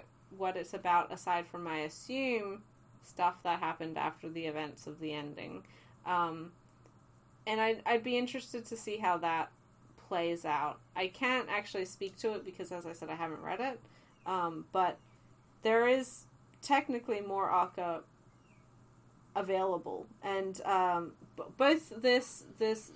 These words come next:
the original series and the sequel series have been licensed by Yen Press. I don't think we n-, mentioned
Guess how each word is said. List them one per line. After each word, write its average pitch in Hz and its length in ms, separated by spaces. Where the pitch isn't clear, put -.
the 202 160
original 202 360
series 185 320
and 185 320
the 185 120
sequel 180 340
series 175 360
have 170 100
been 170 140
licensed 170 340
by 170 100
Yen 170 260
Press. 175 300
I 160 80
don't 165 160
think 170 140
we 170 100
n-, 175 140
mentioned 214 400